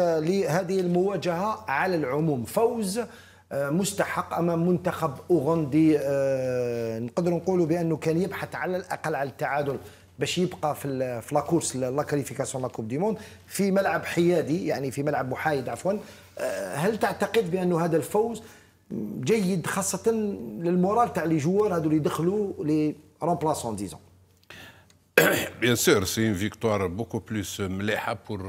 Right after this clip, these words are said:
Speaker 2: les joueurs جدد، les nouveaux joueurs, parce que كان نيماجينون لو كونترير دخلوا اليوم جدد بزاف
Speaker 1: مهم.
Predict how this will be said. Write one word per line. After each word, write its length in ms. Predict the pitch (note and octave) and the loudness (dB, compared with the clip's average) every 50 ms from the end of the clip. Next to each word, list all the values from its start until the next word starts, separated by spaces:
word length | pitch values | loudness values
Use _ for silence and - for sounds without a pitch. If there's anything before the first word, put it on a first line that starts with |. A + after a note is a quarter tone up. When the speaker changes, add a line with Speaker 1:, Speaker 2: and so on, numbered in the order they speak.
| F#2+ F#2 F#2 | -8 -8 -8
Speaker 2:
les 120 | G2+ F#2+ | -8 -8
joueurs 680 | F2+ F#2 G#2 G#2+ G#2+ A2 G#2+ G2 G2 F#2+ F#2+ G2 F#2+ G2 | -8 -8 -8 -6 -4 -4 -4 -4 -6 -6 -8 -8 -6 -6
جدد، 420 | G#2 A#2 C3 C3 B2+ G2 E2+ D#2+ | -6 -6 -4 -2 -4 -4 -4 -8
les 160 | F2 E2+ F#2 F#2 | -10 -10 -8 -8
nouveaux 300 | G2+ G2 F#2 G2 G2 F2 | -6 -6 -6 -6 -8 -8
joueurs, 380 | - G2 F#2 G#2+ B2+ D#3 E3 - - - _ _ _ _ _ _ _ _ _ _ _ - | -8 -6 -4 -2 -2 -4 -4 -8 -16 -20 _ _ _ _ _ _ _ _ _ _ _ -12
parce 160 | F2+ - - | -10 -10 -10
que 100 | - G#2+ G2+ G2 F#2+ F#2 F#2 F2+ E2+ F2 E2+ E2 E2 E2 E2+ E2+ E2+ F2 F2 E2+ _ _ _ _ _ _ _ G2 F#2 _ _ - | -8 -6 -4 -4 -4 -4 -6 -6 -8 -8 -10 -12 -16 -18 -20 -20 -20 -20 -20 -20 _ _ _ _ _ _ _ _ -20 _ _ -4
كان 200 | G#2+ G#2 G2+ G2+ | -2 -2 -2 -2
نيماجينون 640 | G#2 G#2 G2+ G2+ G2+ G2+ F2 F#2 G#2 F#2+ F#2+ F#2+ F#2+ | -2 -2 -2 0 0 0 0 -2 -2 -4 -4 -4 -4
لو 100 | F#2+ F#2+ | -4 -6
كونترير 520 | F#2+ - G#2+ G#2 F#2+ - G#2+ G#2 G2 F#2 F2+ | -6 -6 -6 -6 -6 -4 -2 -2 -2 -2 -2
دخلوا 380 | F2+ F#2 - - G#2 G2+ G2+ | -4 -6 -6 -4 -4 -4 -4
اليوم 300 | F#2+ F#2 F#2+ F#2+ F#2 F2+ | -4 -4 -6 -6 -6 -6
جدد 340 | F2+ F2 E2+ F#2 B2 B2+ A#2 - - - | -6 -6 -4 -4 -4 -4 -4 -8 -16 -16
بزاف 500 | D#2+ D#2+ D2+ E2+ A#2 C3 C#3 - - - - - - - _ _ _ _ - | -16 -10 -2 0 0 0 0 -2 -6 -16 -20 -20 -20 -20 _ _ _ _ -6
Speaker 1:
مهم. 220 | A#2+ A#2+ B2 A2+ | -4 -4 -4 -6